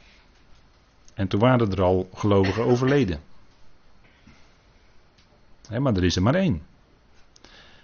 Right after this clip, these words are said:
En zo troost de Heer ons met het troostvolle woord van die geweldige verwachting die wij mogen hebben. En zo troost de Zoon ons en hij heeft de Heilige Geest gestuurd, die Heilige Geest waarmee wij verzegeld zijn.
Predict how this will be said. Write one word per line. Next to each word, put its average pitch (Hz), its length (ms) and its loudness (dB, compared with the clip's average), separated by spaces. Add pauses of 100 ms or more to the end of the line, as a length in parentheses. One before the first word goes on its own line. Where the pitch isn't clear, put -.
(260)
En - 140 -10
zo 147 480 4
troost 156 440 2
de 92 60 -4
Heer 147 320 0
ons 160 300 -2
met 95 140 -4
het 85 180 -8
troostvolle 151 640 0
woord 151 340 0
van 101 180 -4
die 92 120 -2
geweldige 135 840 2
verwachting 139 680 -2
die 104 140 -2
wij 127 260 -4
mogen 113 340 -4
hebben. 85 260 -10 (1300)
En 92 140 -4
zo 101 180 0
troost 101 320 0
de 85 80 -6
Zoon 117 280 2
ons 127 480 -6 (320)
en 92 60 -6
hij 82 80 -6
heeft 85 120 -8
de 87 60 -10
Heilige 82 320 -10
Geest 120 300 -2
gestuurd, 107 380 -4
die 90 100 -4
Heilige 87 320 -6
Geest 117 300 -2
waarmee 87 320 -4
wij 104 220 -2
verzegeld 113 480 -6
zijn. 123 340 -8